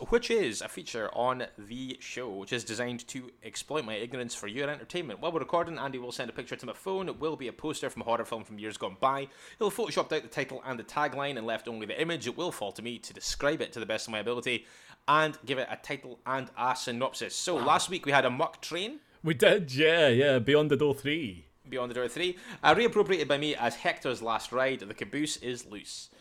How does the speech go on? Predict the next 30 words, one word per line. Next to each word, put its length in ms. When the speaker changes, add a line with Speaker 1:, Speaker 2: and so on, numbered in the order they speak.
Speaker 1:
So 160
loads 180
of 60
people 160
getting 160
in 40
touch 200
this 340
week. 220
C 180
P 160
Buckley 320
first 340
on 220
Instagram. 540
"When 140
kind-hearted 760
but 240
dim-witted 600
teen 400
Sammy 480
Nevermore 600
joins 380
a 60
course 320
to 80
become 260
a 60
train 300
driver, 420